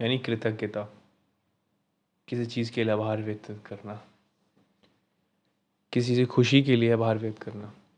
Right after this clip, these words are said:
Hey guys, listening my podcast on gratitude। चलो आज एक कहानी शुरुआत, मतलब इस पॉडकास्ट में आज मैं एक कहानी के बारे में डिस्कस करूँगा।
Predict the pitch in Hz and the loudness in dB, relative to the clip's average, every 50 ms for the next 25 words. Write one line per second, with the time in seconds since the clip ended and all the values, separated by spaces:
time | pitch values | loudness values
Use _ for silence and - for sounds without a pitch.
0 | _ _ _ _ _ _ _ _ _ _ _ _ _ _ _ _ _ _ _ _ | _ _ _ _ _ _ _ _ _ _ _ _ _ _ _ _ _ _ _ _
1 | _ _ _ _ _ _ _ - 131 139 147 151 151 156 165 147 127 117 - - | _ _ _ _ _ _ _ 4 6 10 10 10 10 10 8 6 4 2 4 4
2 | 123 117 117 113 120 117 113 113 - 123 117 110 110 - 120 120 113 113 110 107 | 4 4 4 6 4 4 4 4 2 0 0 0 0 -2 -4 -4 -4 -6 -8 -8
3 | 110 110 101 - 107 101 101 101 - _ _ _ _ _ _ _ _ _ _ _ | -10 -12 -12 -12 -12 -14 -14 -14 -18 _ _ _ _ _ _ _ _ _ _ _
4 | _ _ - - _ _ _ _ _ _ _ _ _ _ _ - - - 143 165 | _ _ -20 -20 _ _ _ _ _ _ _ _ _ _ _ -4 2 6 10 10
5 | 151 139 147 147 147 - 110 113 117 127 120 123 110 107 104 101 101 - - 110 | 10 10 8 6 2 0 0 0 2 0 2 0 0 2 0 0 -2 -4 -6 -4
6 | 104 110 110 110 113 - - - - - - 120 117 110 113 - 110 110 110 - | -2 -2 -2 -4 -4 -6 -4 -4 -4 -2 2 0 0 2 2 2 2 2 0 -2
7 | - 117 110 110 117 117 113 - - 113 110 110 110 107 110 107 107 104 110 107 | -6 -6 -6 -6 -8 -10 -10 -8 -10 -8 -8 -6 -6 -4 -4 -4 -4 -4 -4 -6
8 | 104 104 104 - - - 104 104 - - - 107 104 104 104 104 | -4 -4 -6 -6 -4 -8 -8 -8 -8 -12 -12 -10 -10 -10 -12 -12